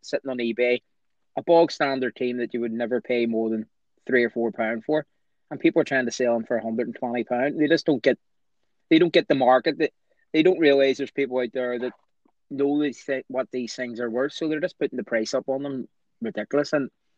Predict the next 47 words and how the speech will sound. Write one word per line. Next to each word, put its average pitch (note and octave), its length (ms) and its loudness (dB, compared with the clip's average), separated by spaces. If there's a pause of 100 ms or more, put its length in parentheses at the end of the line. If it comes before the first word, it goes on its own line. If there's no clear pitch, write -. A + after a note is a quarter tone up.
(380)
I C#3 80 4
know, D#3 200 6
speaking C3+ 380 2
to A#2+ 80 0
some B2 240 0
of B2 60 2
the, A#2 220 2 (220)
the B2 120 -4
guys A#2+ 340 2
on A#2 220 -4
Twitter A#2+ 320 -4
and A#2+ 120 -6
stuff, B2+ 220 -2 (460)
the, C3 180 2 (100)
the B2 100 -2
big B2+ 220 0
collectors, D3 560 2 (1000)
they D#3+ 140 -2
just - 180 -4
can't, G#2+ 280 -10
they D#3 140 0
can't C#3+ 200 -2
justify D3+ 440 -2
pa-, C3 140 -4 (200)
paying A#2 200 -8
the C#3 120 -8
stuff, D#3+ 300 -4
the C#3 120 -2
money A#2+ 300 0
that D#3 160 0
the D3+ 100 -2
people B2+ 320 -4
are A#2 80 -4
selling A#2+ 300 -4
it C3+ 100 -10
for. D#3 200 0 (440)
And C#3+ 160 -2
I E3 80 2
think E3+ 280 2
the D#3+ 140 6
only C#3 160 2
place B2+ 340 -2
now A#2+ 200 -2
to, A2+ 120 -8 (640)
to C3 60 0
get B2+ 240 0
it, D3+ 140 -2